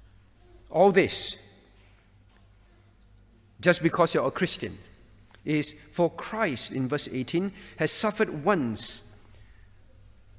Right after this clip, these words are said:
have, have, ha-, also hath once suffered for sins, the just for the unjust, you see, here again.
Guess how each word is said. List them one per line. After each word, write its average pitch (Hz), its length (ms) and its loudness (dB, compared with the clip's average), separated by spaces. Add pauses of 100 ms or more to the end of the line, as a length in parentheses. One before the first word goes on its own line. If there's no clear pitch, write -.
(300)
have, - 320 -4
have, 160 260 -2 (240)
ha-, 156 140 -2 (160)
also 202 320 4
hath - 340 -4
once 160 380 2
suffered - 440 0
for 123 140 -6
sins, 165 440 -2 (680)
the 165 120 4
just 226 400 2
for 190 100 2
the 185 80 0
unjust, 180 640 0 (320)
you 160 60 -4
see, 220 180 0
here 214 260 6
again. 185 400 0